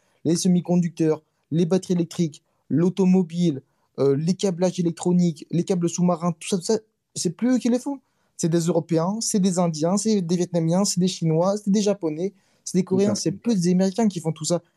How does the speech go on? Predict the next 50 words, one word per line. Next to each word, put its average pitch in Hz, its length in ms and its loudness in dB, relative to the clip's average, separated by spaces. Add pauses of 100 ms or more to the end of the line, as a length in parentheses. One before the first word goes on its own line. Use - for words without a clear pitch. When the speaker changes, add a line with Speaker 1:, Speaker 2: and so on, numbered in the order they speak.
(120)
Speaker 1:
Les 160 60 2
voitures, 185 380 -2
il 151 60 -6
y 143 60 2
a 147 40 2
plus 226 240 -6
de 170 60 -2
voitures 170 440 -4
qui, - 120 -20 (280)
à - 100 0
part 175 180 -2
peut-être 147 180 -18
les 143 120 -2
Ford, 202 300 -4 (540)
et, 147 200 2
euh, 127 540 -2
qui 147 180 -4
sont, 175 280 0 (640)
entre, 160 340 -4
entre 147 220 -4
guillemets, 160 280 2
où 175 80 -4 (100)
toute 226 220 -2
la 165 180 2
chaîne 160 280 -2
d'approvisionnement 156 480 0 (420)
est 185 180 0
aux 185 60 2
États-Unis. 175 480 0 (640)
Et 147 80 2
ça, 226 140 0
ils 190 100 0
en 139 160 0
ont 135 140 -2
entièrement 190 440 2
conscience. 156 540 -4 (400)
Et 104 280 -2
ça, 202 240 0
pourtant, 156 220 -2
c'est 170 120 -4
des 135 140 2
revenus 175 360 0
qui 147 240 -2
manquent, 180 360 2
qui 151 120 -4
manquent, 156 240 -2
qui 143 140 -6
manquent, 135 180 0
qui 123 140 -6
manquent. 110 300 -2